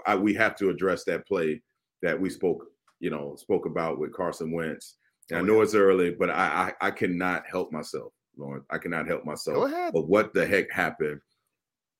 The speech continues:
Speaker 1: This is a moment. This is a moment where obviously ga-, the, the game started off. You couldn't ask for the game to start off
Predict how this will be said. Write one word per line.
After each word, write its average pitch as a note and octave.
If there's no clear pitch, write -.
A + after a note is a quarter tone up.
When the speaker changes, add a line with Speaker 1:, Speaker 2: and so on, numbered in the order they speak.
Speaker 1:
This D3+
is D#3
a C#3
moment. G#2+
This C#3
is F3+
a F3
moment A#2+
where F#2+
obviously A#2
ga-, G#2
the, F2+
the G2
game G#2+
started F#2+
off. F2+
You F#3+
couldn't B2+
ask G2+
for F#2+
the E2
game E2+
to D#2
start D#2+
off D#2